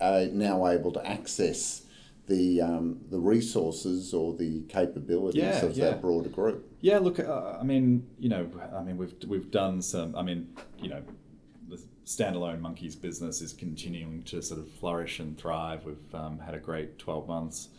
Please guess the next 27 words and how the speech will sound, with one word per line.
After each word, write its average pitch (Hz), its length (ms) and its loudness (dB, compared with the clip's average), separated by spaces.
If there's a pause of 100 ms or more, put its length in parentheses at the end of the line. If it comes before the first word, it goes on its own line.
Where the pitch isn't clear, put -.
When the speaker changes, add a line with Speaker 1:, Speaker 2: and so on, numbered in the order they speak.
(320)
Speaker 2:
Um, 80 680 -4
but 107 120 2
we, 107 180 6
we, 107 220 2
what's 123 400 0
interesting 104 480 2
has 82 200 -6
been 85 440 -4 (460)
where 90 260 2
we've, 85 440 -2
um, 82 680 -2
you 92 100 -8
know, 80 160 -6 (180)
worked 90 460 0
with, 80 380 -4
uh, 80 300 -6
Fjord, 80 640 -2
which 85 160 -10
is 80 120 -12
a - 40 -12
product 80 320 -6
and 78 140 -8
service 78 380 -6
design 78 420 -8
business, 78 480 -8
and 78 100 -8
Accenture, 82 600 -8